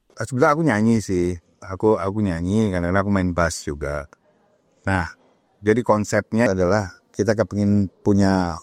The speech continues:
home band yang representatif. Artis Indonesia datang nih, misalkan, kan mereka nggak perlu harus bawa the whole team, kan. Karena kita, kita ada band yang, yang memang capable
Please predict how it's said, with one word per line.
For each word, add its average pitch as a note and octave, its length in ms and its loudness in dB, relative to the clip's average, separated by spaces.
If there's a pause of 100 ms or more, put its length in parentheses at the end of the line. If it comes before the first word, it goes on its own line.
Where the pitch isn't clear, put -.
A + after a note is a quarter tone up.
(100)
home F#2+ 280 4
band G2+ 400 2
yang G2+ 160 0
representatif. F#2 880 -2 (880)
Artis F#2+ 400 0
Indonesia G2+ 400 2
datang A2 320 0
nih, G#2 240 0
misalkan, F#2 480 -6
kan F3 80 -6
mereka D3 240 -2
nggak A#2+ 160 4
perlu G#2+ 320 2
harus G2 240 2
bawa G2 400 2 (160)
the G#2 80 0
whole G#2 320 2
team, F#2 320 -4
kan. E2+ 240 -10 (400)
Karena A2+ 160 2
kita, A#2+ 220 2 (260)
kita B2+ 160 2 (160)
ada A2 200 2 (200)
band A2+ 420 2
yang, G#2 540 0
yang G2+ 320 -4
memang A2 480 -2 (320)
capable G2+ 640 0